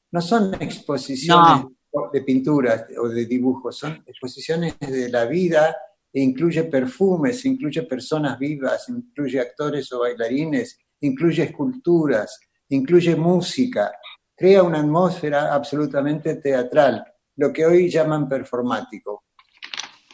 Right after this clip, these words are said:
Speaker 1: Hace muchos años.
Speaker 2: Claro, que uno lo hizo en los ochenta y, y no sabía que estaba haciendo una performance,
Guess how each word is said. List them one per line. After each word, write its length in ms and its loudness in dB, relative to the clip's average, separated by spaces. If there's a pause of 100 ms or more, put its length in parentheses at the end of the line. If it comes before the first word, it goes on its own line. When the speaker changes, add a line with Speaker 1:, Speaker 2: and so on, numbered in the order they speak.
(580)
Speaker 1:
Hace 200 -4
muchos 400 0
años. 300 -8
Speaker 2:
Claro, 340 6
que 100 6
uno 300 10
lo 160 10
hizo 480 8 (200)
en 200 8
los 220 6
ochenta 520 6
y, 220 4
y 160 2
no 240 8
sabía 480 4
que 80 0
estaba 260 6
haciendo 300 2
una 180 4
performance, 920 2